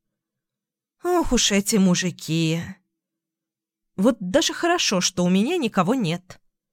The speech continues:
Как вспомню своего последнего ухажера, так вздрогну. Лучше уж одной. Да, иногда бывает скучновато, зато никто не бесит хотя бы.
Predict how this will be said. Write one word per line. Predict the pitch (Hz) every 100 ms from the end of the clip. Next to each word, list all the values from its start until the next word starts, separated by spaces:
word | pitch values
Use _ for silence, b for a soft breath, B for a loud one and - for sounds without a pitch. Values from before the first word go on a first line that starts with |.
| _ _
Как | - 294 302
вспомню | - - - 247 294 330 311 302
своего | - 262 262 262
последнего | 247 247 - 226 233 220 214 214
ухажера, | 214 - 208 208 196 202 202 196 -
так | 196 208
вздрогну. | 165 156 147 160 160 151 160 156 165 202 - _ _ _ _
Лучше | 208 185 185 - 190
уж | 190
одной. | 214 170 165 160 - - _ _ _ _ _ _ _
Да, | - 170 170 240 370 381
иногда | 311 247 220 226 311
бывает | 220 208 262 -
скучновато, | - 185 - 190 180 226 302 - 269 254 247 -
зато | 226 202 294 440
никто | 254 - 359
не | 311 185
бесит | 160 254 233
хотя | - 214 - 202
бы. | 180 185 190